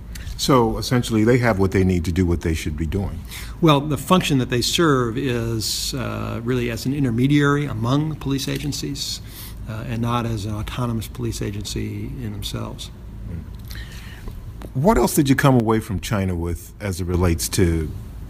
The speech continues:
Speaker 1: national security in the U S? Anything particular? I mean, you spoke specifically about Interpol, but, you know, the U S has issues with China as well.
Speaker 2: Yes.
Speaker 1: Uh, what else did you come away with?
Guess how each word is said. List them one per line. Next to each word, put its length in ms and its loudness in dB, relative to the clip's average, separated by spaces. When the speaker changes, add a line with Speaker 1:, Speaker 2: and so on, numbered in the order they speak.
Speaker 1:
national 340 2
security 380 2
in 60 2
the 100 0
U 240 4
S? 220 -2
Anything 520 2
particular? 760 0
I 80 -2
mean, 200 2
you 120 4
spoke 500 2
specifically 600 2
about 260 2
Interpol, 500 0
but, 220 -4
you 80 2
know, 60 2
the 180 4
U 140 6
S 140 2
has 200 4
issues 300 2
with 100 4
China 280 2
as 140 0
well. 200 0
Speaker 2:
Yes. 160 -8
Speaker 1:
Uh, 100 -2
what 160 4
else 140 2
did 160 2
you 60 4
come 160 4
away 200 2
with? 180 -4